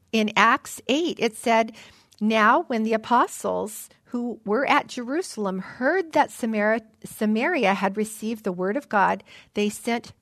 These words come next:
Peter and John to them, who, when they came down, prayed for them that they might receive the Holy Spirit." So his heart was being changed, but Peter still thought like a Jew.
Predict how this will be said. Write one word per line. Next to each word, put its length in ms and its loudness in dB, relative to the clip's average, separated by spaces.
Peter 560 0
and 180 0
John 440 0
to 260 -4
them, 320 -2
who, 420 0
when 200 -2
they 140 0
came 400 -4
down, 460 0
prayed 400 0
for 160 -4
them 260 -4
that 280 -8
they 220 2
might 360 -4
receive 420 -4
the 120 -6
Holy 260 -6
Spirit." 520 -2
So 180 0
his 320 0
heart 380 4
was 160 -2
being 260 0
changed, 640 -4
but 100 0
Peter 300 4
still 420 0
thought 380 4
like 180 2
a 60 -2
Jew. 380 -4